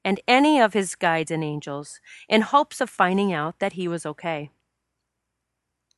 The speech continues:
I said a prayer, asked for all of the family's beings of light to come in, and quickly connected with Michael's angels and guides. I saw Michael standing next to several angels.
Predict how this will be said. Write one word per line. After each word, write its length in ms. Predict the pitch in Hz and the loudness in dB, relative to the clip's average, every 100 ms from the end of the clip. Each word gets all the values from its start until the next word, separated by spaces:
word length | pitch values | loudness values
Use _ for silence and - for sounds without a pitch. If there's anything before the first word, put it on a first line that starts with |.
| _ _ _ _ _ _ _ _ _ _ _ - - | _ _ _ _ _ _ _ _ _ _ _ -10 -2
I 80 | 208 | 0
said 260 | - 208 | 2 2
a 80 | 175 | 2
prayer, 680 | - - 220 214 208 214 - _ _ - - - | -2 -4 -2 0 0 -2 -10 _ _ -20 -2 6
asked 320 | 226 269 - | 8 6 -2
for 200 | - 208 | -4 0
all 140 | 208 | 2
of 120 | 208 190 | 0 -4
the 60 | |
family's 500 | - 214 196 196 196 | -4 0 0 0 -2
beings 400 | 185 262 254 247 | 0 2 2 0
of 120 | 233 | -2
light 240 | 196 185 185 | 0 0 0
to 80 | 202 | -10
come 240 | - 196 | -4 -2
in, 380 | 185 160 156 156 _ _ _ _ _ _ - | -2 -2 -6 -8 _ _ _ _ _ _ -2
and 200 | 214 220 | 0 0
quickly 360 | - 349 294 247 | -2 -4 -2 -2
connected 440 | 214 190 170 170 | 0 0 0 -4
with 160 | 175 180 | -8 -2
Michael's 400 | 170 160 170 165 | -2 -2 -4 -2
angels 320 | 160 175 165 | -2 -4 -8
and 100 | 175 | -4
guides. 480 | 170 170 156 - - _ _ _ _ _ _ _ _ _ _ _ _ _ _ _ _ _ _ _ _ _ _ _ _ _ - | -2 -2 -4 -10 -14 _ _ _ _ _ _ _ _ _ _ _ _ _ _ _ _ _ _ _ _ _ _ _ _ _ 0
I 140 | 214 233 | 2 4
saw 400 | - 269 262 269 | 4 4 6 4
Michael 360 | 226 202 202 | 2 0 -4
standing 540 | 202 - 190 185 190 180 | -6 -2 0 0 0 -2
next 280 | 170 - | -4 -8
to 100 | - | -12
several 560 | 180 - 208 180 165 151 | -10 0 2 2 -2 -4
angels. 600 | 180 170 165 165 165 - | -4 -6 -6 -10 -10 -18